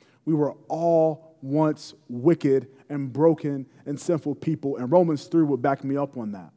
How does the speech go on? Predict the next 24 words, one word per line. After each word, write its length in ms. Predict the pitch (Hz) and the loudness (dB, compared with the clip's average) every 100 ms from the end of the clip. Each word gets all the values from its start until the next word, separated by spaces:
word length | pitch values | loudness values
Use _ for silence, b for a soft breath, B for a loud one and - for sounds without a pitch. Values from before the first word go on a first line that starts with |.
| _ _ _ _ _ _ _ _ _ _ _ _ _ _ _ _ | _ _ _ _ _ _ _ _ _ _ _ _ _ _ _ _
But 100 | 127 | -4
we 120 | 123 143 | 2 4
were 200 | 143 - | 4 4
all 680 | 131 135 131 120 - - _ - | 2 4 4 0 -4 -20 _ -8
once 260 | 127 123 | -6 -6
evil. 440 | 127 123 107 104 95 _ | -4 -2 -4 -8 -10 _
We 80 | 135 | -6
were 100 | 123 | -4
born 480 | 107 107 165 165 135 | -4 0 4 4 2
in 100 | 127 | -4
a 60 | 120 | -8
sinful 360 | - 123 123 | -8 -10 -6
nature, 380 | 117 113 - 110 b b | -6 -6 -8 -14 b b
and 240 | 131 135 123 | -8 -6 4
then 220 | 170 185 | 6 6
Christ 400 | - 151 127 - | 4 0 0 -2
came 240 | 139 127 | -2 0
in 260 | 123 120 113 b b | 0 -4 -6 b b
and 180 | 139 123 | -6 -6
changed 420 | - 143 120 117 | -4 -4 -4 -8
us. 280 | 98 - - _ _ _ _ _ _ _ _ _ | -12 -12 -20 _ _ _ _ _ _ _ _ _
How? 400 | - 143 110 87 _ _ - | -2 0 0 -6 _ _ -10
Verse 180 | 139 131 | -8 -8
twenty-two, 560 | - 131 120 143 123 | -6 -8 -6 -6 -6